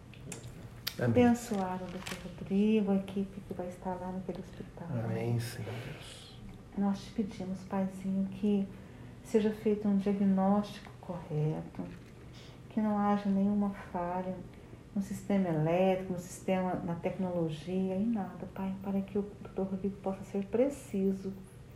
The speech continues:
Speaker 2: no diagnóstico que ele precisa de fazer a respeito da situação do Oséias.
Speaker 1: Ouve, Senhor, as nossas súplicas.
Speaker 2: Fortaleça, Senhor Jesus, o Oséias nas suas emoções,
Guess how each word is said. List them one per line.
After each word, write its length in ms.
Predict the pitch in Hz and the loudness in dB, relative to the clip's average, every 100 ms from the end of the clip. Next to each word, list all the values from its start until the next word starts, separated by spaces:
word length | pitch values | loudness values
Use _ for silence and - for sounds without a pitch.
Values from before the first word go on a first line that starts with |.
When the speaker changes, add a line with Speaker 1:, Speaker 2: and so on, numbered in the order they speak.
| - - - - - - | -18 -18 -18 -18 -12 2
Speaker 2:
no 140 | 208 | 4
diagnóstico 680 | 202 208 208 202 175 190 - - | 6 4 4 2 0 -4 -6 -8
que 80 | - | 0
ele 180 | 190 170 - - - - - - | 0 0 -8 -10 -14 -16 -8 -8
precisa 420 | - - 214 226 | -6 0 6 6
de 80 | 226 | 4
fazer 380 | - 285 - 180 | 2 2 2 -2
a 100 | 180 | -2
respeito 420 | 175 - 185 185 | -6 -6 -4 -4
da 80 | 185 | -6
situação 580 | - - 185 190 - 175 185 | -6 -4 -4 -4 -8 -8 -6
do 80 | 185 | -6
Oséias. 760 | 180 - 165 175 180 196 - - - - | -6 -8 -12 -12 -10 -6 -8 -8 -6 4
Speaker 1:
Ouve, 300 | 127 117 117 | 4 4 0
Senhor, 280 | - 113 | 0 0
as 80 | 110 | 2
nossas 240 | 104 - 107 | -2 -2 -4
súplicas. 380 | 208 - - | -4 -4 0
Speaker 2:
Fortaleça, 680 | - 226 - 233 196 185 - | 4 6 8 6 6 0 -4
Senhor 340 | 190 - 185 190 | -6 -6 -4 -2
Jesus, 360 | 185 185 180 | -4 -4 -6
o 60 | 185 180 | -4 -6
Oséias 420 | 175 185 185 180 | -2 0 0 -2
nas 140 | 170 | -6
suas 300 | - 175 175 | -6 -6 -4
emoções, 880 | 175 165 - - 175 185 202 220 214 | -2 -4 -6 -8 -4 2 2 4 0